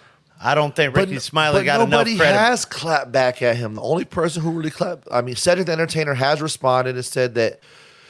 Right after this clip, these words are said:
Speaker 2: which I even said when I heard it, I'm like, "Well, Cat Williams talking about twenty eighteen, but Kings of Comedy was, was way older than twenty eighteen, and Cedric Entertainer did the whole spaceship joke or whatever, whatever way back then."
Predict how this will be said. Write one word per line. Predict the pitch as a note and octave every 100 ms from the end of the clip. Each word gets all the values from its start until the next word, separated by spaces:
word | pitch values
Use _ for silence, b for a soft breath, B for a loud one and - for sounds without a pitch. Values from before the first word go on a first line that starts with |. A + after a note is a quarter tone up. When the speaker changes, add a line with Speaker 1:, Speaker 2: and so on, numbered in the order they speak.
| B -
Speaker 2:
which | D3+ -
I | D3+ F3
even | D#3 D3+
said | D#3+ C#3
when | C3
I | B2
heard | C3+ C#3 B2
it, |
I'm | A#2
like, | A2+
"Well, | A2 A#2 G#2+ F#2+ b _ _ b b b -
Cat | F3 G3
Williams | E3 D#3 D3+ -
talking | - D3+
about | A#2+ A#2+
twenty | - C#3 C3+
eighteen, | A#2+ A#2+ - D3
but | G#2+
Kings | - E3+
of | B2+
Comedy | B2 D#3+ B2
was, | G2+ F#2+
was | G#2 G2 - A#2+ G2
way | C3+ B2+
older | A#2 C3
than | G2
twenty | F#2+ G#2 G2+
eighteen, | G2 G#2+ G#2+ G#2 G2+ A2+
and | G#2 F#2 F2+ - _
Cedric | - - A2 A#2+
Entertainer | A2 G#2+ A2+ G#2
did | G#2
the | G2
whole | G#2 G#2
spaceship | - G2+ G2+ - F#2+
joke | A2+ G#2 -
or |
whatever, | F#2+ G2
whatever | G2 G2
way | F#2+ G2+
back | F#2 -
then." | F#2+ A#2+ F#2+